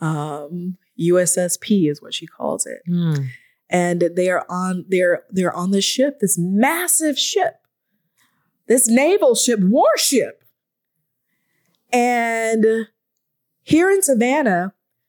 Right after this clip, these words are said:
Speaker 1: there were all kinds of stories. I don't know if you recall, she says that there were white people that were tacking flyers on the wall saying that,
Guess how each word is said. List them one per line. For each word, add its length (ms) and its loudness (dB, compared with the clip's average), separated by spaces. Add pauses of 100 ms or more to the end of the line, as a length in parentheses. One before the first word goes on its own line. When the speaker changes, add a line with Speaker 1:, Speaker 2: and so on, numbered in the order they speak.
(180)
Speaker 1:
there 100 2
were 260 2
all 300 0
kinds 420 -2
of 120 2
stories. 840 -2
I 60 2
don't 120 2
know 140 2
if 120 0
you 100 0
recall, 380 0
she 200 -2
says 400 0
that 260 -2 (300)
there 100 2
were 140 4
white 260 0
people 400 -2
that 220 0
were 240 0 (220)
tacking 500 0
flyers 720 -2
on 260 -2
the 80 0
wall 320 0
saying 420 -2
that, 280 -2